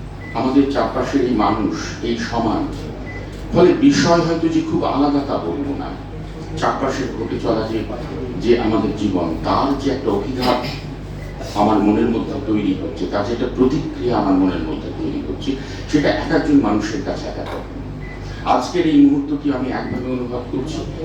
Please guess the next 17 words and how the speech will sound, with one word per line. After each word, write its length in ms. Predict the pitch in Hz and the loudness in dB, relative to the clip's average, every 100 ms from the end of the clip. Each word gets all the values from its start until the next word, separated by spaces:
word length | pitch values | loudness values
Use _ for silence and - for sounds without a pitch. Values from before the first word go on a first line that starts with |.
| 156 | 0
এরা 120 | 127 120 | 4 4
তিনজন 380 | 123 113 110 | 0 -2 -2
আরো 200 | 107 101 | -2 -2
অন্যভাবে 480 | 110 110 113 110 - - - | -2 -2 -2 -4 -4 -4 -2
অনুভব 260 | 120 120 - | -2 -2 0
করছেন, 280 | 143 - 156 | 0 0 0
আপনারা 400 | 147 - 104 104 | -2 -2 -2 -2
প্রত্যেকে 460 | 151 147 143 131 123 - - - | -2 0 0 2 0 -2 -6 2
নিজের 300 | - 143 147 | 8 8 6
নিজের 220 | - - 98 | 2 2 0
মতো 200 | 95 92 | 0 -4
করে 100 | 90 | -4
অনুভব 340 | 85 80 - - - | -4 -4 -6 -8 -8
করছেন। 280 | - - - - 117 123 - | -8 -8 -8 -8 -8 -6 2
ফলে 140 | 151 180 | 4 4
একটি 160 | 277 - - 160 - - 107 101 | 4 2 -2 -6 -6 -10 -12 -8
একই 460 | 113 113 170 170 | -6 -6 -6 -6